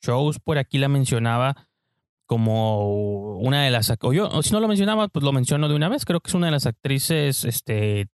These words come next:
trabajando ahorita en Hollywood, que siempre ha sido un poco relegada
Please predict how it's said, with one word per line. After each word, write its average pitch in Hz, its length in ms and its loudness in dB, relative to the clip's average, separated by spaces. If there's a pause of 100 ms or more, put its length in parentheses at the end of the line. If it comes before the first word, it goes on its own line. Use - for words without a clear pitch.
(160)
trabajando 135 560 0
ahorita 143 260 0
en 139 120 2
Hollywood, 151 320 2
que - 120 -4
siempre 147 320 0
ha 156 40 0
sido 160 140 2
un 165 80 2
poco 165 220 -2
relegada 131 640 2